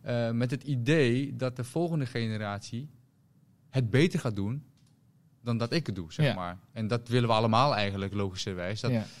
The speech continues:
Speaker 1: eh, we willen altijd dat, dat de, de volgende generatie het beter doet dan wij.
Speaker 2: Ja.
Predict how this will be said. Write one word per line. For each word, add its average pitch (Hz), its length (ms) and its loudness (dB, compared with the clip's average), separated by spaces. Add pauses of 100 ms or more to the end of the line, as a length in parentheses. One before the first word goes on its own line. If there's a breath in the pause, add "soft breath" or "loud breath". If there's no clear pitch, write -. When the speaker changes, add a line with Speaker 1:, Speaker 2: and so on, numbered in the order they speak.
(120 loud breath)
Speaker 1:
eh, 107 260 -2
we 107 60 -2
willen 107 320 0
altijd 123 420 2
dat, 110 220 -4
dat 107 140 -6 (100)
de, 107 200 -10
de 107 80 -6
volgende 127 320 0
generatie 107 520 -2
het 85 180 -12
beter 131 300 4
doet 107 160 -6
dan 87 140 -8
wij. 85 280 -6
Speaker 2:
Ja. 127 240 0